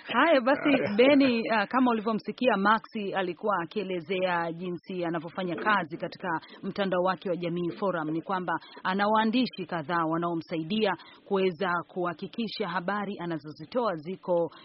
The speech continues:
Speaker 1: ziko katika kiwango kinachofikia. Vile vile amesema ana wahariri. Sasa wewe kwa upande wako katika hii blog yako ya Mwanakijiji, kuna mwandishi au waandishi wowote unaoshirikiana nao katika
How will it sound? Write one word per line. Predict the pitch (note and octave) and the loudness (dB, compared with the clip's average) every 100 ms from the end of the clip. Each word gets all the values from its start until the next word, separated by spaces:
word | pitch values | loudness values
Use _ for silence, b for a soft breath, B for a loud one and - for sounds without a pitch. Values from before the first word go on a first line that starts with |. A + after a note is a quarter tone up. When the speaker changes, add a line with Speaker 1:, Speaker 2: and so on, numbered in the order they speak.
| B | B
Speaker 1:
ziko | D#3+ G#3 G3 | -8 -4 -4
katika | F3+ - F#3+ | -4 -6 -6
kiwango | - F#3 G3+ B3 G3 | -6 -2 0 2 0
kinachofikia. | - F3 E3+ F3 - D3+ G3+ F#3 C#3 | -4 -4 -4 -8 -12 -10 -6 -6 -6
Vile | D#3 A#3+ | 0 2
vile | D4+ C#4+ B3+ | 4 2 2
amesema | B3+ B3+ D4 C4 A3 | 0 0 2 2 2
ana | A3 G#3+ | 0 0
wahariri. | G#3 G3 G3+ A3 D#3 - B B | 0 0 0 -2 -4 -10 B B
Sasa | B3+ - B3+ | -2 2 2
wewe | G#3+ C#4+ E4 | 6 6 6
kwa | - B3 | 4 2
upande | B3 A#3 | 2 0
wako | A3+ C4 C#4 A#3+ | 2 4 2 0
katika | G#3+ G3 - G#3+ F#3 B B | -4 -6 -6 -4 -4 B B
hii | - A#3+ G#3+ | -4 -2 -2
blog | D#3+ F#3+ F3+ | -2 -4 -2
yako | G#3+ G#3 G3 | -2 -2 -4
ya | F3 | -4
Mwanakijiji, | F3+ E3+ - E3 F3+ D3 D3 C3+ | -4 -6 -8 -8 -8 -6 -8 -2
kuna | G#3 F#3 E3+ D#3 | 0 2 2 0
mwandishi | C3+ E3+ D3+ F3 G#3 A3 | -2 -4 -2 -2 -2 2
au | G3+ | 2
waandishi | F3+ D#3+ F3+ - | 4 2 -2 -4
wowote | E3 F3 F#3+ G#3 | 0 2 2 2
unaoshirikiana | E3+ E3+ - D3+ E3 F3 E3 | 0 0 -4 -6 -4 -2 0
nao | E3+ F#3 F#3 | 2 2 2
katika | E3+ - F3+ | -2 -4 -4